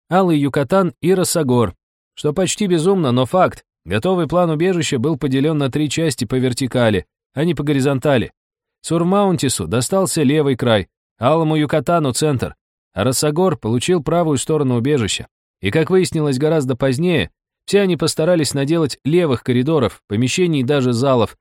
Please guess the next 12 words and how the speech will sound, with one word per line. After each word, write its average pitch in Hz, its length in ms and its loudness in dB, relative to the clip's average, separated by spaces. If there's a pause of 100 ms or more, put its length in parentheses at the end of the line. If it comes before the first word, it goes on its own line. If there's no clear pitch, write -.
(100)
которые 135 360 0
абсолютно 143 440 -2
нигде 131 460 0
не 135 200 0
были 120 180 0
отмечены. 113 540 -4 (680)
Вот 165 300 0
откуда 165 400 0
у 156 60 2
нас 151 340 -2
столько 135 380 -2
площадей. 127 600 0